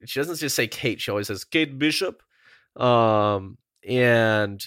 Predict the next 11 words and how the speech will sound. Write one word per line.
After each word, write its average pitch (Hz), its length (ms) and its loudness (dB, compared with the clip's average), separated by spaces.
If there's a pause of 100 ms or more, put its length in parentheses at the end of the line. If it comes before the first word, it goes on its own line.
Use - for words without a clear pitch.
(120)
she 131 200 -2
made 135 360 0
<laughs> - 0 -
macaroni 147 520 0
and 120 100 -6
cheese 147 500 -6
while 107 160 -6
she - 160 -8
was 123 140 -8
waiting. 117 460 -2 (520)
Um, 104 500 0